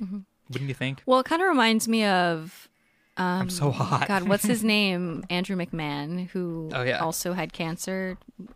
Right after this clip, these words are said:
Speaker 1: at a fairly young age
Speaker 2: Mm-hmm.
Speaker 1: and then now does a lot of charitable work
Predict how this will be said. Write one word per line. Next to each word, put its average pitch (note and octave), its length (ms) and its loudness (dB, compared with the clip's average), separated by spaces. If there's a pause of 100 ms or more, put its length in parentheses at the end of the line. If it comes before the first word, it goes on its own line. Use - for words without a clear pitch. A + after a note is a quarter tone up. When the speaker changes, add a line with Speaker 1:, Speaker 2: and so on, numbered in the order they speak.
(140)
Speaker 1:
at F3+ 80 -4
a F3 40 -6
fairly G3 300 -4
young C4+ 200 2
age C#4 500 0
Speaker 2:
Mm-hmm. B2+ 100 -4
Speaker 1:
and F#3 200 0
then E3 340 -2
now D#3+ 220 -2
does D#3+ 180 -4
a E3 40 -6
lot D#3 220 -4
of - 320 -14 (480)
charitable E3+ 640 -8 (120)
work F3 500 -8